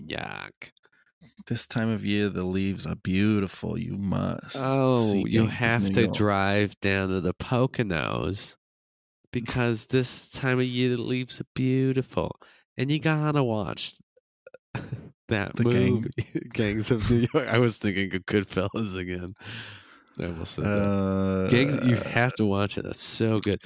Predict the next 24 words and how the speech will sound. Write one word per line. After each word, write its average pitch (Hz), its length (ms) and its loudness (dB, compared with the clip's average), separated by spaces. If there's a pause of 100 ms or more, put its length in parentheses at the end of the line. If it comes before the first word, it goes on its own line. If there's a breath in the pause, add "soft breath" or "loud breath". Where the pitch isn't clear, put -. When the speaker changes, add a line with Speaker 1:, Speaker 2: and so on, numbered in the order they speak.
(160 loud breath)
Speaker 1:
It's - 220 -2
Speaker 2:
I - 20 -2
Speaker 1:
long. 107 340 4
Speaker 2:
will. 110 160 2
Speaker 1:
From - 260 0
what 110 120 0
I 113 100 2
remember 85 340 -2
it - 140 -4
being 80 280 -4 (100)
pretty 82 200 -6
long. 80 380 -6 (580)
Speaker 2:
Is 101 120 -2
it 98 60 0
longer 101 340 2
than 98 140 0
The 98 160 -2
Irishman? 107 840 0 (760 soft breath)
Did 104 80 0
you 98 60 4
ever 92 100 2
watch 95 220 2
that? 104 300 0 (440)
Speaker 1:
Yeah. 107 280 2